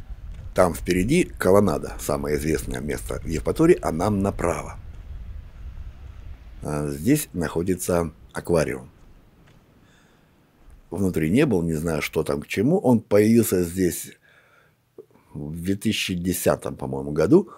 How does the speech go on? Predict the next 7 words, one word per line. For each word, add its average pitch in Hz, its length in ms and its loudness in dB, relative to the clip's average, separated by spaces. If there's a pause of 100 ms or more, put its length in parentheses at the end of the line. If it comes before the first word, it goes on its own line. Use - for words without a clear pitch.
(440)
а 85 260 2
раньше 151 320 4
на 107 80 6
его 90 180 6
месте 131 320 0
находился 110 840 2 (340)
памятник - 580 0